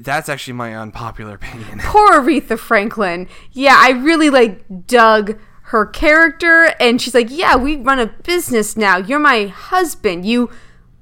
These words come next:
Speaker 2: can't just leave to go on a band with these two weirdos who just walked in," does a whole big musical number,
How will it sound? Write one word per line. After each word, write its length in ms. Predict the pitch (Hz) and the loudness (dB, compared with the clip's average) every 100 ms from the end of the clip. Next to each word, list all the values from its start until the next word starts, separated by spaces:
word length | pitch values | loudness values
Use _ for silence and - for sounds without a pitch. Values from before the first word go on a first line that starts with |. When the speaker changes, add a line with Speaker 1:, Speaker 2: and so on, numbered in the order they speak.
| _ - | _ -8
Speaker 2:
can't 300 | - 349 285 | 0 0 2
just 260 | 269 254 - | 0 0 -6
leave 540 | 220 220 294 294 233 | -4 2 4 4 2
to 80 | 240 | -2
go 220 | 185 247 247 | 0 2 2
on 100 | 233 | 0
a 80 | 202 | -2
band 400 | 180 233 254 240 | 0 0 2 0
with 160 | 214 | -2
these 280 | 226 226 220 | -2 -4 -4
two 420 | - - 233 226 220 202 180 | -10 -8 -2 0 0 -2 -4
weirdos 540 | 220 247 240 202 196 | -2 0 2 2 2
who 60 | 196 | -2
just 220 | 208 180 | -4 -2
walked 280 | 202 202 - | 0 0 0
in," 140 | 214 | -2
does 120 | 214 202 | -2 -2
a 80 | |
whole 320 | 208 240 262 277 | 0 2 2 2
big 220 | 254 233 | 2 2
musical 340 | 254 254 240 | 2 2 2
number, 560 | 233 214 214 202 202 | 2 2 2 2 0